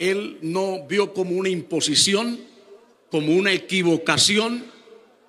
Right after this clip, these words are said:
como un desacierto de sus padres, sino que él aprendió allí a distinguir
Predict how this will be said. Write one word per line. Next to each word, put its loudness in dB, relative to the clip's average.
como 2
un 0
desacierto 2
de 2
sus -2
padres, -2
sino 0
que -2
él -2
aprendió -4
allí -4
a -2
distinguir 0